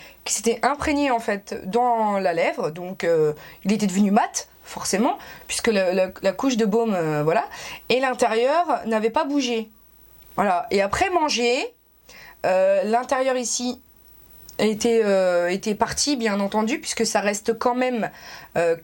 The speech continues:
qu'un crème, hein, c'est pas un mat. Mais alors, la couleur, elle,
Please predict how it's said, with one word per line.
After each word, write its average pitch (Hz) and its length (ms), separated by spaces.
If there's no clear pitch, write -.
qu'un 233 180
crème, 254 580
hein, 202 200
c'est - 140
pas 151 100
un 143 100
mat. 220 360
Mais 226 100
alors, 302 380
la 233 180
couleur, 330 480
elle, 214 160